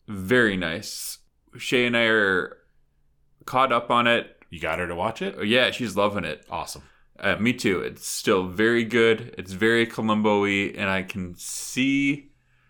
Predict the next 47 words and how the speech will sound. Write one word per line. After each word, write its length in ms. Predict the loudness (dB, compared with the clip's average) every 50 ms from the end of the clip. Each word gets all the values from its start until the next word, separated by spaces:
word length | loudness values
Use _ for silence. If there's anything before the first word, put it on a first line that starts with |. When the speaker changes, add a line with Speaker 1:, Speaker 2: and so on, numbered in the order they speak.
| _ _ _
Speaker 1:
them 300 | 2 2 2 4 2 2
doing 320 | 2 2 4 2 2 2
what 140 | 0 -2 0
they 120 | 0 -2 0
did 380 | 0 0 0 0 0 -2 -2
with, 600 | 2 2 2 2 0 -2 -10 -18 -20 -20 -20 -16 _ -2
uh, 480 | 0 2 2 2 2 0 0 0 -2 -4 -6
Columbo, 640 | -4 -4 -2 0 0 -2 -2 0 0 0 0 0
which 220 | -2 -2 -6 -4 -6
is 160 | -8 -8 -6
just, 300 | -8 -8 -8 -8 -8 -4
like, 340 | -4 -2 -2 -4 -8 -16 -20 _ _ _ _ _ _ _ -20 _ _ _
twenty-five 760 | -10 -2 -2 0 0 0 -2 0 0 2 2 4 2 2 0
years 460 | 0 0 2 2 2 0 0 0 0
of 140 | -2 -2 -2 -4
just, 260 | -8 -8 -6 0 2
like, 220 | 2 2 2 0 0
every 240 | 0 2 2 2 2
once 260 | 2 0 -2 -2 -2
in 60 | -2
a 40 | 0
while, 460 | 2 2 4 4 4 2 2 0 -4 -14 -20 _ _ _ _ _ _ _ _ _ _ _ _ -8
"Here's 240 | 0 0 2 2
another 260 | 2 0 0 0 0 0
season," 500 | 0 2 2 2 2 2 0 0 0 0
or, 500 | 2 4 4 4 6 4 4 2 -2 -10 _ _ _
"Here's 420 | _ _ -4 0 2 2 2 2
a 80 | 2 0
T 220 | 0 0 0 0
V 160 | 0 0 -2
movie 340 | -2 0 0 0 2 2 2
we 140 | 2 0 0
made 260 | 0 0 0 -2 -2
for 140 | -2 -2 0
this," 400 | 0 2 0 0 0 -4 -4 -4
and 160 | -4 -4 -2
just, 240 | -4 -6 -6 -4 -2
like, 340 | 0 0 0 -2 -6 -10 -2
get 300 | 0 2 2 0 0 -4
Natasha 840 | -10 -8 -2 0 0 0 0 -2 -2 0 2 4 4 4 2 2 0
Lyonne 460 | 0 0 0 2 2 0 0 0 0 0
in 220 | -2 -2 -2 -2
whenever 340 | -2 0 0 0 0 -2 -2
they 140 | -2 -2 -4
can 360 | -4 -4 -2 -2 -2 -2 -2
and 120 | -4 -6 -6
just 240 | -8 -10 -10 -16